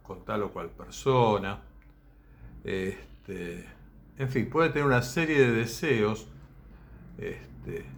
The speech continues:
ya sea de personas o de cosas,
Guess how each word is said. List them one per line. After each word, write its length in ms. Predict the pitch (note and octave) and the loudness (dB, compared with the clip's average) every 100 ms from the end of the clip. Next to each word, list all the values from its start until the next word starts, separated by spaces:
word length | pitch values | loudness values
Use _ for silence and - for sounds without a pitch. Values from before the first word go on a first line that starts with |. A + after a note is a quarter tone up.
| - - - - | -18 -20 -20 -12
ya 180 | G2+ | -12
sea 380 | - B2+ A#2 A2+ | -6 -2 2 2
de 280 | G2+ A2 A#2 | 2 0 0
personas 1080 | A2+ - G2+ G#2 - C3 C3 C3+ C#3+ C3+ - - | -4 -8 -6 -6 2 4 6 6 4 0 -10 -14
o 80 | F2+ | -12
de 100 | E2+ | -14
cosas, 680 | - B2 G#2 - B2 E3+ - | -6 -2 -2 -2 -6 -6 -10